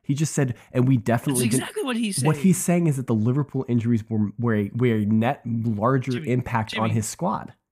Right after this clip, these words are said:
Speaker 2: Jimmy, Jimmy, clear this up in the comments. The, the, like, who is right here? Who is saying what here? That the injuries on Chelsea don't matter 'cause we have such a big squad, or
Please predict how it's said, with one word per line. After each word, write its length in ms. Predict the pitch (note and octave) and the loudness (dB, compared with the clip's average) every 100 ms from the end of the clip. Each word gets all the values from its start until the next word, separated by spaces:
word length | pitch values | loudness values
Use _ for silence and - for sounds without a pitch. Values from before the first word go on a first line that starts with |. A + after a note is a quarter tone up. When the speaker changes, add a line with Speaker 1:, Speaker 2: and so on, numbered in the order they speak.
| _ _ _ _ | _ _ _ _
Speaker 2:
Jimmy, 320 | G3+ F#3 D3 _ _ _ _ _ _ _ | -12 -12 -14 _ _ _ _ _ _ _
Jimmy, 180 | F3+ F#3 | -16 -12
clear 160 | A#3+ A3 | -10 -10
this 80 | |
up 60 | G3+ | -10
in 60 | F#3 | -12
the 80 | |
comments. 460 | E3 D#3+ C3 B2+ C3+ C#3 | -12 -12 -14 -16 -20 -16
The, 220 | D#3+ D#3 | -14 -16
the, 80 | C#3+ | -16
like, 220 | C#3 D3+ - | -12 -12 -12
who 300 | D3+ D3+ G3+ | -10 -8 -6
is 120 | F#3 | -8
right 160 | E3 D3+ | -10 -10
here? 140 | C#3 | -10
Who 120 | C3 E3+ | -8 -8
is 120 | E3 | -8
saying 300 | F3+ D#3 C3+ | -8 -10 -12
what 180 | C3 A2 | -16 -18
here? 280 | A2 G#2 _ _ _ - | -20 -20 _ _ _ -18
That 80 | B2+ | -14
the 160 | D3+ | -10
injuries 240 | F3+ F#3 F3 | -10 -10 -12
on 100 | E3 | -12
Chelsea 240 | E3 D#3 | -12 -10
don't 140 | D#3 C#3+ | -10 -8
matter 240 | C#3+ D3 | -8 -8
'cause 160 | C#3 C3 | -10 -10
we 60 | |
have 80 | C3+ | -10
such 160 | C#3 C#3 | -12 -12
a 40 | |
big 160 | C3 B2 | -12 -12
squad, 440 | - A2+ G#2 C3+ _ _ _ _ _ _ _ _ _ _ _ _ _ | -14 -14 -14 -18 _ _ _ _ _ _ _ _ _ _ _ _ _
or 480 | F3+ F3 D3+ C#3+ - | -8 -6 -4 -6 -10